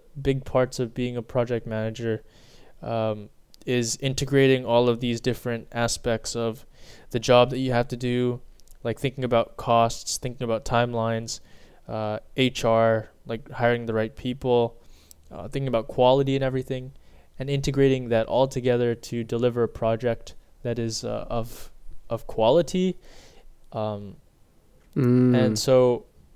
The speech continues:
Speaker 1: and so what this is saying, I like the word integrative because it kind of incorporates that. And it says that, uh, pretty much there's, there's a world that we live in. I think in the yellow kind of thing is that there's a world that we live in.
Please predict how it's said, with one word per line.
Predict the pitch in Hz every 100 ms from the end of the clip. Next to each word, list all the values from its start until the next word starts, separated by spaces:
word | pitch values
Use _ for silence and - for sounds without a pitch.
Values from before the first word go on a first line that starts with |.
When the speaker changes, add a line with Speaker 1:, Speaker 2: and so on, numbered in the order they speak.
| _ -
Speaker 1:
and | 131
so | - 135 123
what | 120 123 127
this | 135 135
is |
saying, | - 127 120 123 123
I | 117
like | 123 143
the | 139
word | 135
integrative | 117 123 123 131 123 117
because | 123 123 117 -
it | 123
kind | 135 123
of | 110 - - - -
incorporates | 120 - 131 - 117 -
that. | 107 107 104 - -
And | 123
it | 113 -
says | 123 117
that, | 117 113 110 - - - - - - -
uh, | 113 113 113 - _ - - - _ _ _ - - -
pretty | 156 156
much | 156 147
there's, | 147 135 120 -
there's | 139 131
a | 123
world | 113 120 107 110
that | 113
we | 117
live | 110 107
in. | 135 165 180 - - - -
I | 123
think | 131 123 -
in | 139 139
the | 131
yellow | 131 127
kind | 127 127
of | 117
thing | 123 120
is | 120 110
that | 110 104 -
there's | 117
a | 117
world | 110 117 113
that | 107
we | 110
live | 113 123 127
in. | 127